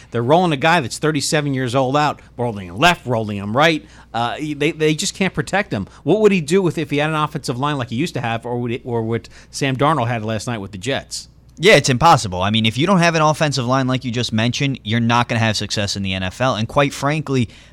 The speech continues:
Speaker 2: I don't care who's behind that line at this point, they're not gonna have success. I-, it's nearly impossible.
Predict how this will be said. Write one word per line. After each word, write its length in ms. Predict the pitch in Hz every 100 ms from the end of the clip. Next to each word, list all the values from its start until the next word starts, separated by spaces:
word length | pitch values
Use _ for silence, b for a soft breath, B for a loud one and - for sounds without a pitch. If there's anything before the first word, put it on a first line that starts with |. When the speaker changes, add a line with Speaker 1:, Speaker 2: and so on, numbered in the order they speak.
| -
Speaker 2:
I 80 |
don't 140 | 143 180
care 200 | 170 147
who's 360 | - 151 196
behind 540 | - 147 - 127 127 120
that 180 | 117 117
line 320 | 120 165 160
at 160 | 113
this 220 | - 123 -
point, 500 | - 131 160 110 b b b b -
they're 140 | - 151
not 200 | 165 147
gonna 140 | 127
have 180 | 123 113
success. 560 | - 101 101 69 - -
I-, 40 |
it's 400 | 120 107 123 -
nearly 320 | 131 147 160 160
impossible. 840 | 139 - 120 120 120 107 113 -